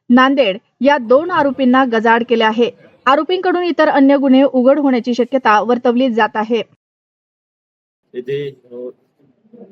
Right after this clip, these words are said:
Speaker 2: तीस तारखेला एक महिला संध्याकाळचं जेवण करून शतपावली करत असताना मोटरसायकलवर दोन इसम येऊन त्यांनी त्यांच्या गळ्यात चेन हिसकावून पळून गेले. त्यानंतर सदर महिला पोलीस स्टेशनला येऊन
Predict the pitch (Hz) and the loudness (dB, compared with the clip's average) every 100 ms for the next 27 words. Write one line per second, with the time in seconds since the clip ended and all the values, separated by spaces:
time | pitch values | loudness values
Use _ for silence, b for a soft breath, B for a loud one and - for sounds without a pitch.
0 | - _ _ _ - _ _ - 175 - | -20 _ _ _ -20 _ _ -12 -12 -10
1 | 165 143 - 147 147 160 _ - 143 143 | -12 -12 -12 -12 -12 -14 _ -20 -20 -18
2 | 143 139 143 147 147 _ _ _ 131 127 | -14 -12 -10 -10 -12 _ _ _ -18 -16
3 | 135 135 131 127 127 135 - - 131 139 | -14 -16 -18 -16 -12 -10 -10 -14 -14 -14
4 | 208 392 403 135 135 135 135 127 127 120 | -14 -14 -14 -12 -12 -14 -16 -16 -18 -18
5 | - 120 127 127 _ _ _ _ _ _ | -16 -14 -12 -16 _ _ _ _ _ _
6 | 120 135 151 147 147 143 143 147 135 147 | -14 -12 -12 -10 -12 -12 -12 -12 -10 -12
7 | 147 143 - 139 143 147 - _ - 135 | -12 -14 -14 -12 -12 -16 -18 _ -18 -14
8 | 143 147 131 135 127 135 135 135 _ - | -12 -14 -14 -16 -14 -10 -10 -10 _ -20
9 | 131 143 139 127 - 131 139 _ - 147 | -14 -12 -12 -16 -16 -16 -16 _ -16 -12
10 | 143 127 113 _ _ _ _ _ 117 131 | -10 -10 -12 _ _ _ _ _ -14 -12
11 | 135 135 131 131 139 131 135 143 135 139 | -12 -16 -16 -16 -16 -12 -14 -14 -18 -20
12 | - - 131 - 139 139 139 143 | -20 -18 -18 -18 -18 -12 -12 -12